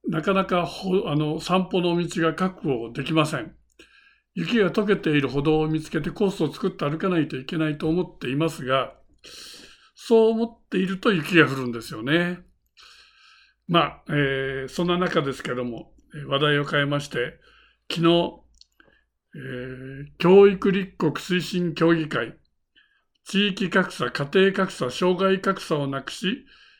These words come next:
教育を多様化する分科会の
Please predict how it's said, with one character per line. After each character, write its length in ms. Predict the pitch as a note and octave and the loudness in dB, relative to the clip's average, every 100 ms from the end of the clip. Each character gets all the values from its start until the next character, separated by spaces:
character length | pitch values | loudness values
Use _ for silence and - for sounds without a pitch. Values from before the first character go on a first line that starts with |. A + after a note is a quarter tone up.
| _ - | _ 2
教 240 | G3 G3 | 6 6
育 240 | G3 G3+ | 4 2
を 100 | F#3 | 2
多 180 | F3+ D#3 | 2 2
様 260 | F#3 F#3+ F#3+ | 4 4 -2
化 280 | - - D#3+ | -8 -10 -8
す 160 | - | -2
る 200 | F3 - - _ | -2 -2 -8 _
分 240 | D#3+ E3+ | -4 -2
科 160 | E3 E3+ | -2 -4
会 240 | D3 B2+ | -2 -4
の 300 | B2+ D#3+ - | -2 -4 -8